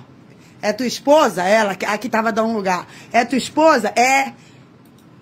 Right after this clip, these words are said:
Deus manda você botar a vida no altar, ela também. Então a pombagira rodeando ela.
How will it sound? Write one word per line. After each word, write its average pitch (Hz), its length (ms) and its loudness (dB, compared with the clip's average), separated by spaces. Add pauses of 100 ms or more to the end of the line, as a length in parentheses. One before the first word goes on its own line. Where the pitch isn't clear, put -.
(120)
Deus 233 180 0
manda 277 200 2
você 277 320 0
botar 277 240 0
a 269 40 0
vida 277 160 -2
no 277 60 -2
altar, 262 320 2
ela 269 200 4
também. 254 360 -2
Então 233 160 -4
a 226 40 -6
pombagira 240 460 -2
rodeando 233 480 0
ela. 202 320 0